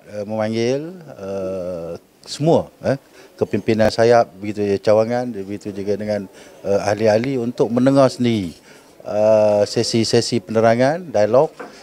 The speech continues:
eh, daripada, eh, Peguam Datuk Seri Presiden sendiri dan juga, eh, isu penerangan yang dijelaskan oleh, eh, Susah Agung Datuk Ashraf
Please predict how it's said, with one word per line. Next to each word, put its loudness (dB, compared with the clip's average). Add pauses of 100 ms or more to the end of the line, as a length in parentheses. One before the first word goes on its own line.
(220)
eh, -6
daripada, 4 (680)
eh, -2 (520)
Peguam 2
Datuk -2 (400)
Seri -8
Presiden 0
sendiri 0 (480)
dan 2
juga, 2 (160)
eh, 2
isu 0 (480)
penerangan 4
yang 2
dijelaskan 2
oleh, -2 (400)
eh, -4
Susah 2
Agung 2
Datuk -4
Ashraf 2